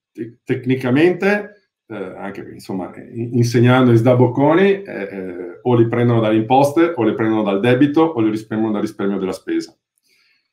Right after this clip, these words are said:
Eh, devono decidere politicamente, o da tutte e tre. Quindi devono decidere politicamente cosa vogliono fare. Eh, mi pare che a livello dell'Unione Europea ci siano delle facility particolarmente interessanti.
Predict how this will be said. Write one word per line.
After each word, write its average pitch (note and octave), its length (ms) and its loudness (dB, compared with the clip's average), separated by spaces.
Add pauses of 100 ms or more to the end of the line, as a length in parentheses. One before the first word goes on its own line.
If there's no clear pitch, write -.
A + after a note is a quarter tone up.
(140)
Eh, - 160 -16 (280)
devono F#2 320 -4
decidere A2 840 0
politicamente, A#2 600 -2
o B2 80 4
da A#2 80 4
tutte G#2+ 220 0
e - 20 -4
tre. - 380 -6 (240)
Quindi A2+ 300 2
devono A2+ 300 4
decidere C#3 500 2
politicamente B2 640 0
cosa G#2 200 -4
vogliono G#2 320 -2
fare. B2+ 640 0 (500)
Eh, F#2+ 180 -12
mi A#2 160 -2
pare A#2+ 500 2
che A2+ 340 -2
a G#2 80 -8
livello G#2+ 680 -4
dell'Unione G#2+ 360 -2
Europea A2 800 -4
ci - 140 -20
siano A2 260 -8
delle G2 160 -6
facility G#2 800 -6
particolarmente A2+ 720 -2
interessanti. G#2 920 -2